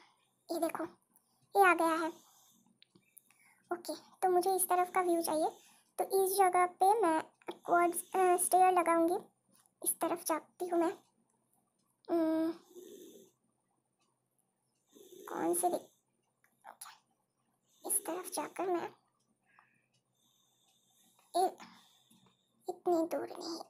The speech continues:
ओ भाई, उफ। ओके,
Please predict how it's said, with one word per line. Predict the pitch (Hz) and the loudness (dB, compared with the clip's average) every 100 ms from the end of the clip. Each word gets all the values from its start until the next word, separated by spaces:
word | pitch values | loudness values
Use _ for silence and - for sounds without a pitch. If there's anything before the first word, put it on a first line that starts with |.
| _ _ _ - - - _ _ 370 | _ _ _ -20 -20 -20 _ _ -2
ओ | 339 | 0
भाई, | 339 - 302 277 - - _ _ _ _ _ _ _ - | -2 -4 -2 -2 -4 -16 _ _ _ _ _ _ _ -12
उफ। | - - - - - - - - - - - - _ _ _ _ _ _ - | -12 -16 -16 -18 -20 -20 -18 -18 -18 -18 -18 -20 _ _ _ _ _ _ -12
ओके, | - | -8